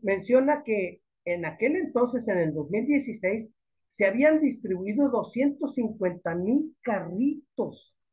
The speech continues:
por todo el planeta, ¿eh? El cuerpo gobernante les vendió doscientos cincuenta mil carritos en dos mil dieciséis.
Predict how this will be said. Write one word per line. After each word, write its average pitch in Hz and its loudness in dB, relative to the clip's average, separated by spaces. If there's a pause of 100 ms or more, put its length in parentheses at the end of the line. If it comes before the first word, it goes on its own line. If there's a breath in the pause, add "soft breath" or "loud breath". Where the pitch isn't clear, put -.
(320)
por 165 -6
todo 220 4
el - -10
planeta, 170 -4
¿eh? - -6 (1040)
El 170 0
cuerpo 269 2
gobernante 262 4
les 220 0
vendió 190 2
doscientos 233 -2
cincuenta 175 -2
mil 220 -2
carritos 226 -2
en 175 -2
dos 165 0
mil 294 2
dieciséis. 180 -2